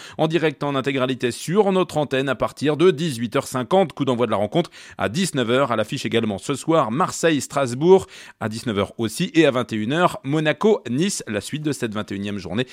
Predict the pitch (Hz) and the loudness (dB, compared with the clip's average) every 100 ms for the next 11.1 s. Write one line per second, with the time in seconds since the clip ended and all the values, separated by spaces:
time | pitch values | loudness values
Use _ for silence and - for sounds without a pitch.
0 | - - - 113 110 110 123 185 - - | -12 -10 -6 -4 -2 0 4 4 4 -6
1 | 98 113 220 131 - - 92 90 - 104 | -6 0 2 0 -2 -2 -2 -2 -2 -2
2 | - - - - - 131 151 165 170 165 | -4 -12 -14 -14 -2 2 4 6 6 8
3 | 156 151 240 202 185 175 160 175 160 151 | 8 8 8 6 6 4 2 2 2 2
4 | 156 170 160 165 165 156 120 127 185 - | 0 0 0 0 2 2 2 2 2 2
5 | 156 156 185 147 - 196 - 160 160 170 | 0 2 2 0 2 0 2 2 2 2
6 | 165 151 135 156 - 165 - 151 - 135 | 2 2 4 0 2 0 0 -2 0 0
7 | 120 117 190 139 151 135 131 139 - 120 | 2 6 6 6 2 2 2 2 0 0
8 | - 143 - 139 123 - 147 - 151 135 | 0 -2 0 -2 -2 -4 -6 -2 2 2
9 | 120 123 139 127 - 127 - 185 147 139 | 2 -4 -4 -4 0 0 2 4 6 6
10 | 165 147 - 139 139 120 110 143 - 170 | 4 2 -2 0 2 2 2 0 0 -4